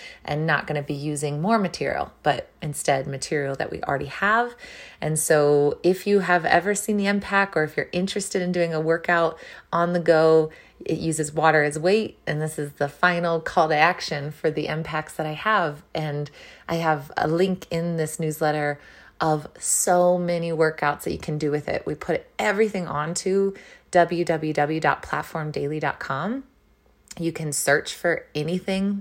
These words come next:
on this homepage. I put my newest cooking show on there that I did about juicing with a beautiful business owner, Jocelyn from Pure Heart Juice. You can watch that cooking show. We talk about beets and parsnips and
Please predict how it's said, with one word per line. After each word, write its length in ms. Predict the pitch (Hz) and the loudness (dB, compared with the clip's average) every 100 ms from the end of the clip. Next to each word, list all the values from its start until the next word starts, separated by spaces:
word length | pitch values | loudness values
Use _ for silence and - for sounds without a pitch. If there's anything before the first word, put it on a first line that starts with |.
| - | -6
on 200 | 165 160 | -6 -4
this 160 | 156 - | -4 -6
homepage. 640 | 151 151 165 160 156 - - - - - | -8 -2 -2 0 -4 -8 -16 -20 -20 -4
I 100 | 147 | -2
put 200 | 151 143 | -2 -4
my 120 | 151 143 | -6 -6
newest 360 | 143 135 - | -6 -6 -8
cooking 340 | - 233 226 202 | -6 -4 -2 -2
show 320 | - 190 185 | 2 2 4
on 260 | 180 180 | 2 0
there 200 | 185 180 | -2 -2
that 140 | 170 156 | -2 -2
I 80 | 147 | -4
did 440 | 151 160 156 147 - - - - | 0 2 2 0 -8 -20 -20 -12
about 580 | - 147 147 143 143 - _ - | -8 -2 0 2 2 -2 _ -16
juicing 560 | - 208 208 - 185 180 | -2 0 0 0 -2 0
with 240 | 165 - - - | -2 -6 -8 -6
a 60 | |
beautiful 880 | 151 165 170 202 214 202 196 175 165 | -4 -4 -2 2 4 2 0 0 2
business 460 | 160 170 165 160 160 | 2 -2 -2 -4 -4
owner, 280 | 156 151 | -4 -4
Jocelyn 760 | 147 - 156 156 156 160 156 160 | -6 -4 -4 -4 -4 -6 -6 -8
from 220 | - 143 | -8 -10
Pure 200 | - 151 | -4 -4
Heart 260 | 143 139 - | -2 -8 -6
Juice. 400 | - 180 180 - | -2 -2 -2 -6
You 60 | |
can 160 | - 147 | -8 -10
watch 240 | 147 - | -10 -8
that 220 | - - - | -8 -8 -8
cooking 320 | 156 165 160 | -8 -8 -8
show. 420 | - 151 143 139 - - - - - _ - | -4 -4 -4 -6 -12 -20 -20 -20 -20 _ -6
We 120 | 160 | -6
talk 240 | 156 156 | -4 -8
about 340 | 160 - 196 - | -4 -2 -4 -4
beets 300 | 226 180 - | -4 -2 -4
and 120 | 151 | -4
parsnips 600 | - 196 180 - 160 | 0 0 0 -4 -6
and 100 | - | -4